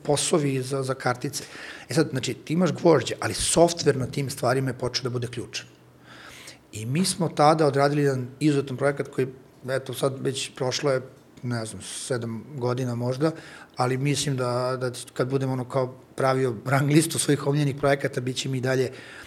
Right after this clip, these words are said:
to jedan od omiljenih, a to je cashless filijala koju smo radili za Raiffeisen, znači ovi pametni bankomati koji imaju, koji su multifunkcijski, u kojima možeš da izvadiš novac, da ubaciš novac, možeš da, da izvadiš, ubaciš evre, menjačnica, platiš račune.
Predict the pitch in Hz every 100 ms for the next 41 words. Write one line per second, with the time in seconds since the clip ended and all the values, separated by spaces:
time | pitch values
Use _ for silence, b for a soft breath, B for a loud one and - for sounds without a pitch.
0 | B - 131 131 131 123 139 165 156 143
1 | 127 - 147 143 139 139 139 - 135 -
2 | - 139 135 139 135 117 123 - 123 123
3 | 131 131 123 120 120 131 - 139 143 139
4 | 143 B - 127 - 139 135 147 143 143
5 | 127 127 120 127 139 139 139 131 - 135
6 | 135 135 135 131 131 117 135 131 127 143
7 | 135 - 139 135 127 - 139 - 127 127
8 | 123 117 - 120 143 147 139 139 123 120
9 | 139 135 - 139 127 120 117 131 131 123
10 | 120 127 120 113 127 123 127 117 117 123
11 | 143 123 135 131 131 120 135 131 131 123
12 | - 143 135 135 127 131 131 131 139 120
13 | - 120 110 139 135 - 120 - 135 131